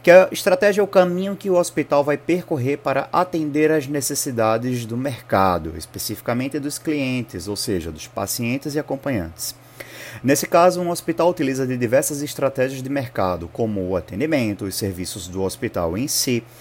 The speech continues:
a qualidade dos serviços, a humanização, a hotelaria hospitalar, a tecnologia de ponta, para oferecer a melhor qualidade dos serviços, né, para o paciente, atendendo assim às suas necessidades de saúde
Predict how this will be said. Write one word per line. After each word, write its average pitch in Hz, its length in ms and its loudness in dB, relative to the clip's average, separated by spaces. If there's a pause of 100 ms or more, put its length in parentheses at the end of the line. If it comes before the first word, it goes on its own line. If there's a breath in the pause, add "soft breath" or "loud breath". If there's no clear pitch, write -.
(260 loud breath)
a 107 120 4
qualidade 160 880 6
dos 131 140 -2
serviços, 107 720 -4
a 107 60 2
humanização, 95 840 -4
a 90 60 0
hotelaria 90 480 -2
hospitalar, 127 500 0
a 110 40 -2
tecnologia 90 720 -6
de 131 100 -6
ponta, 123 500 0 (360 loud breath)
para 147 180 8
oferecer 160 400 -2
a 147 60 2
melhor 147 340 0
qualidade 113 640 2
dos 110 160 -6
serviços, 123 800 -2
né, 110 100 -4
para 101 320 0
o 98 40 -6
paciente, 135 600 -2 (280)
atendendo 165 440 0
assim 135 220 -2
às 127 60 -6
suas 127 200 -4
necessidades 107 720 -4
de 104 100 -12
saúde 110 460 0